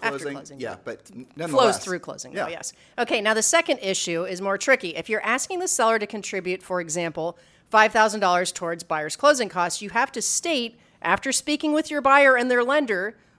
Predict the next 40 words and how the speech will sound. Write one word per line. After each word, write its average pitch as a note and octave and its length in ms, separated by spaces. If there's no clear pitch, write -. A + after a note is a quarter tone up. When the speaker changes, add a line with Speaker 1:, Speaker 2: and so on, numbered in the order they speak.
Speaker 1:
what B3 340
those C4+ 240
funds B3 300
will A3+ 100
actually G#3 360
go A#3 280
to. C#3 360
Buying G#3+ 300
down G#3 180
the G3 100
interest B3 420
rate B3+ 320
and - 120
paying G3 260
prepaid A#3 520
costs G3+ 340
like E3+ 200
taxes, A#3 640
homeowner's A3 400
insurance, G#3+ 500
prepaid G#3+ 400
H G3 180
O F3 120
A G#3 100
deposits, A3+ 520
those B3+ 240
are C#4+ 120
all C4 180
appropriate A3+ 600
things G3+ 260
to F#3+ 140
apply F#3 240
that D#3+ 180
money A#3 240
to. C3+ 300
Ask G3+ 260
for D4 140
a C4+ 40
good A#3+ 240
faith A#3+ 280